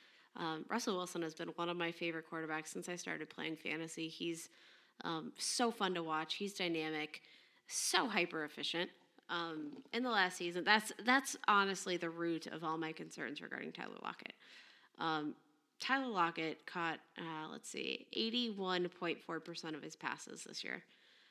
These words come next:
Um, he did so with, um, the fact that, you know, Doug Baldwin wasn't healthy all year round. Um, I think before the season even started, Doug Baldwin came out to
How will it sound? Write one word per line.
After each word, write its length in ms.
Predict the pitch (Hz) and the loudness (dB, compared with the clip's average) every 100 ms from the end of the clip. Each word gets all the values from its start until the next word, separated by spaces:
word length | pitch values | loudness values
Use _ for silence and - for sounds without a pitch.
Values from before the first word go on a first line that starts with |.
| _ | _
Um, 340 | - 151 139 - - | -4 -2 -2 -6 -10
he 640 | 190 - 240 262 254 - - 180 | -10 -4 0 2 0 -2 -10 0
did 240 | 196 185 | 2 2
so 520 | 185 - 208 214 226 - 202 | 0 -2 0 0 -2 -6 -4
with, 260 | 170 165 - - - - | -2 -2 -6 -18 -18 -12
um, 460 | 160 151 147 143 - | -8 -6 -6 -8 -10
the 100 | - | -8
fact 300 | 175 165 170 | -2 0 0
that, 140 | - - | -4 -6
you 100 | 175 | -4
know, 80 | - - - | -6 -10 -4
Doug 240 | 180 170 | -2 -2
Baldwin 420 | 180 151 151 165 165 | -4 -6 -6 -6 -6
wasn't 220 | 135 - | -10 -12
healthy 320 | 160 160 - | -12 -10 -8
all 120 | 147 | -6
year 160 | 151 147 | -6 -4
round. 340 | 151 147 175 196 - - - - - | 0 0 0 -6 -14 -20 -20 -18 -4
Um, 400 | 160 151 151 - - _ _ | -2 0 -2 -6 -12 _ _
I 60 | 185 | -6
think 280 | 220 233 - | -4 -6 -6
before 360 | 180 - 175 | -10 -4 -4
the 80 | 160 | -4
season 320 | - 165 165 | -4 -6 -4
even 180 | 160 156 | -4 -4
started, 260 | 151 156 151 | -6 -6 -6
Doug 160 | 170 | -6
Baldwin 360 | 165 160 151 151 | -6 -6 -6 -8
came 240 | - 160 | -8 -4
out 240 | 151 135 - | -4 -4 -8
to 340 | 156 147 - | -6 -6 -8